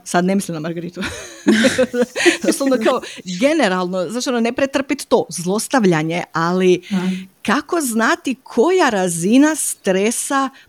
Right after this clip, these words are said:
Speaker 1: pa čak i traume, je
Speaker 2: Mhm.
Speaker 1: zapravo samo human experience ili ti dio ljudskog života?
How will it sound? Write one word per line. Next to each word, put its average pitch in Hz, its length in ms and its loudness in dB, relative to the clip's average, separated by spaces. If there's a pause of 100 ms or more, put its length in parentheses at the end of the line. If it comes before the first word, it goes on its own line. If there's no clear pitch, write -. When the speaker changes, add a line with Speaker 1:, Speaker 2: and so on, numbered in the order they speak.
(100)
Speaker 1:
pa 330 120 4
čak 311 300 -2
i 285 80 -2
traume, 226 580 4 (280)
je 220 140 2
Speaker 2:
Mhm. 202 100 8
Speaker 1:
zapravo 240 460 4
samo 240 440 2 (500)
human 349 420 2
experience - 920 -2 (100)
ili 196 220 0
ti 202 220 -4
dio 214 360 2 (300)
ljudskog 185 500 -2
života? 190 580 0